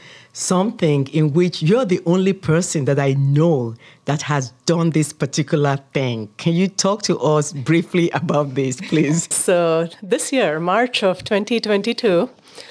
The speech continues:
Speaker 2: three other friends and I decided we are going to climb up to Mount Kilimanjaro.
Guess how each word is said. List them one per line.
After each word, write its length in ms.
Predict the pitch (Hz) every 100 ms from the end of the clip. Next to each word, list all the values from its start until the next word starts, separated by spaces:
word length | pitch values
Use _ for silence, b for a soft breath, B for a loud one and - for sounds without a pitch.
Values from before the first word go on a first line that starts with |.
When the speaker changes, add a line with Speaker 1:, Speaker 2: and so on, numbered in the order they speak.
| B B -
Speaker 2:
three 200 | - 330
other 180 | 254 233
friends 380 | 240 202 196
and 160 | 190 185
I 220 | 175 165
decided 880 | 156 175 - 240 277 180 151 151 180
we 180 | 165 175
are 160 | 160 160
going 280 | 185 226
to 200 | 247 220
climb 540 | 196 - 190 185 175 165 -
up 380 | 151 139 - -
to 140 | 185
Mount 400 | 160 160 190 214
Kilimanjaro. 800 | - 196 185 180 165 160 151 220